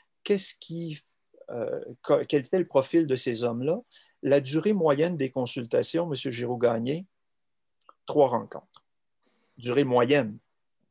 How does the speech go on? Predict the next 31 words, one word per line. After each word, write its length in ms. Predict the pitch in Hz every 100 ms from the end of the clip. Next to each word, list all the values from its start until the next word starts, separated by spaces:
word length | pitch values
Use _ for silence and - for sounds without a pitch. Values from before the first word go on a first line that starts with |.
| _ _ _ _ _
Il 40 | 127
y 20 |
a 40 |
des 200 | 120 120
hommes 160 | 139 131
qui 140 | -
venaient, « 460 | 110 117 127 156 - _ _
Oh, 120 | - 123
c'est 260 | - 151
pas 120 | 131
pour 180 | 147 127
moi 200 | 117 123
ce 160 | 123 120
genre 180 | 120 120
de 140 | 117
démarche-là, 480 | 117 117 110 - 123
finalement. » 420 | - 120 107 104 - _ -
Il 40 | 120
y 40 |
en 100 | 117
a 100 | 135
qui, 400 | 135 - 123 117 - _
pour 160 | 120 127
la 140 | 120
beauté, 460 | 123 135 117 151 147
qu'ils 300 | - 113 117
avaient 200 | 113 131
la 100 | 123
vulnérabilité 800 | 123 139 131 127 123 117 -
de 60 | 135
s'ouvrir, 500 | - 117 113 147 160